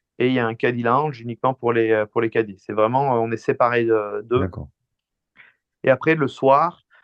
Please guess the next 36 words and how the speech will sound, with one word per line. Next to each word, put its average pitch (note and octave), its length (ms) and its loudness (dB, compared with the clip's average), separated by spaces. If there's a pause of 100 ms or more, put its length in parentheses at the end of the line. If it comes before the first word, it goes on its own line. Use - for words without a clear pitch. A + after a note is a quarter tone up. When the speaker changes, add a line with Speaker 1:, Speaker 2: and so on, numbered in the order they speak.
(380)
Speaker 1:
euh, A#2+ 160 -4
le A#2 80 -6
soir, C#3+ 380 2
on B2+ 80 -4
essaye, B2 360 -2
pareil, A#2 300 -2
de A2 80 -14
pas B2 180 -2
vivre, A#2+ 380 -8
euh, A2 460 0
de G#2+ 100 -20
pas A#2 160 -2
vivre A#2 320 -10
non G#2+ 120 -16
plus, B2+ 340 0
euh, A2+ 120 6
avec A2 320 0
eux. C#3 160 6
On A#2+ 140 0
a, G#2 120 -4
euh, G#2 320 -6
les A#2+ 200 0
joueurs B2 320 2 (800)
gèrent D3+ 280 4
leur, C#3+ 220 2
euh, A#2+ 340 0
leur A#2 160 -4
logement. A#2+ 460 -2
Nous, D3 380 -10
on A#2+ 140 -2
se, A#2 1080 2
on A#2+ 120 -2
se - 140 -4
contacte A#2+ 440 0
entre A#2+ 260 -2
cadets B2 480 2